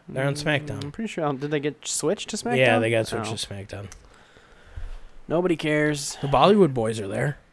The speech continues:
Speaker 2: Uh, but have they actually had a match, or did they just helping out Mahal?
Speaker 1: No, they've been helping out Mahal, but I don't see why they can't join Mahal's cabinet.
Speaker 2: Well, they, I'm pretty sure they have.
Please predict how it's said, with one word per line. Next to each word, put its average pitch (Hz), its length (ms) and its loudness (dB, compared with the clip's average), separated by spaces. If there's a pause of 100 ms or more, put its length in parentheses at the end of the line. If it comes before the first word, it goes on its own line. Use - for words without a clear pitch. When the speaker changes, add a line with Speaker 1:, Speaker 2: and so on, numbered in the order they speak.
(120)
Speaker 2:
Uh, 214 1080 -4 (120)
but 165 140 -4
have 180 180 2
they 202 160 6
actually 185 360 4
had 185 120 6
a 135 40 2
match, 135 500 -2 (480)
or 151 60 0
did 143 120 4
they 143 120 6
just 143 320 -2
helping 131 340 2
out 120 240 0 (380)
Mahal? 127 440 -4 (800)
Speaker 1:
No, 135 240 6
they've 147 140 4
been 139 100 2
helping 117 300 0
out 110 120 -4
Mahal, 113 360 -2
but 110 220 -2 (360)
I 127 140 2
don't 123 180 2
see 131 80 -2
why 107 140 4
they 104 80 4
can't 104 280 -4
join 107 220 -4
Mahal's 104 320 -4
cabinet. 110 480 -6 (1700)
Speaker 2:
Well, 135 100 -2
they, 120 220 -4
I'm 117 160 -8
pretty 120 240 -10
sure - 200 -12
they 104 120 -8
have. 120 420 -6